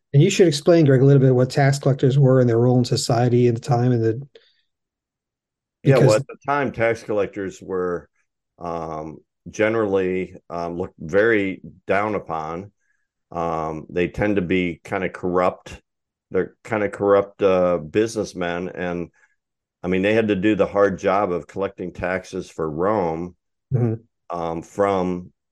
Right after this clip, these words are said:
Speaker 2: uh, people, m-, many people who couldn't afford it, and they would often collect more tax than, than, uh, than necessary. So, so they were, yeah, they were, like, corrupt businessmen in a s-, in, in, in a, in a big sense. But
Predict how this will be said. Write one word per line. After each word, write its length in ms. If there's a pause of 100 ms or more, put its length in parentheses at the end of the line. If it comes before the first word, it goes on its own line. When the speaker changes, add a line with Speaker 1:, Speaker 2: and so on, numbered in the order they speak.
(240)
Speaker 2:
uh, 280
people, 800
m-, 120
many 240
people 280
who 100
couldn't 280
afford 400
it, 160
and 180
they 80
would 260
often 640 (320)
collect 360
more 240
tax 460
than, 400 (640)
than, 360
uh, 460 (440)
than 200
necessary. 640
So, 380 (640)
so 200
they 120
were, 400 (180)
yeah, 220
they 100
were, 160
like, 220
corrupt 400
businessmen 640
in 160
a 40
s-, 160 (100)
in, 280
in, 280 (440)
in 200
a, 60
in 160
a 60
big 240
sense. 420
But 280